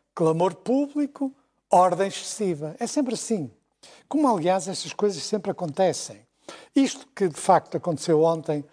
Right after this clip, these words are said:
estava inscrito, como dizia o outro, nas estrelas. Com toda a clareza, toda a gente sabia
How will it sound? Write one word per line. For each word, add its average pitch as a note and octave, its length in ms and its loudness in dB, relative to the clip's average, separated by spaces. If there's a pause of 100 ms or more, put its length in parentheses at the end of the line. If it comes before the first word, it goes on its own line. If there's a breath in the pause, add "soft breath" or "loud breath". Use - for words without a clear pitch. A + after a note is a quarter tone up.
(160 soft breath)
estava D3+ 360 -4
inscrito, D#3 560 -2
como D#3 140 -6
dizia C#3 180 2
o C#3 60 4
outro, D3+ 420 0
nas D#3 160 -2
estrelas. A#2 540 -10 (720)
Com F3 220 4
toda E3 380 4
a D#3 60 2
clareza, C3+ 520 -4
toda D3 300 2
a D3+ 80 4
gente D3 280 -6
sabia C#3 560 -4